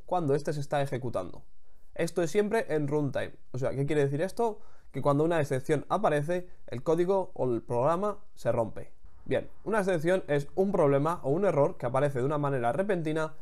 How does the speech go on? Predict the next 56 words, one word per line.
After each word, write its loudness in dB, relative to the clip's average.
en 0
nuestro 2
código 2
cuando 2
se -2
está 0
ejecutando. -2
Cuando 0
se 2
está 0
ejecutando, 0
o -4
sea, -4
lo -4
que -4
quiere 2
decir 0
cuando -2
se -4
está -4
ejecutando 0
en -2
producción. 0
¿Qué 2
pasa 2
si 0
se -2
está -2
ejecutando 0
en -2
producción 2
y -2
salta 0
una 0
excepción -2
que -6
no -2
controlamos? 0
Que -4
el -4
programa 2
se -2
rompe 0
y -2
deja -2
de -2
funcionar, -2
¿vale? -4
Deja -2
de 2
hacer -2
cualquier -2
cosa, -2
se -6
queda -2
parado. -4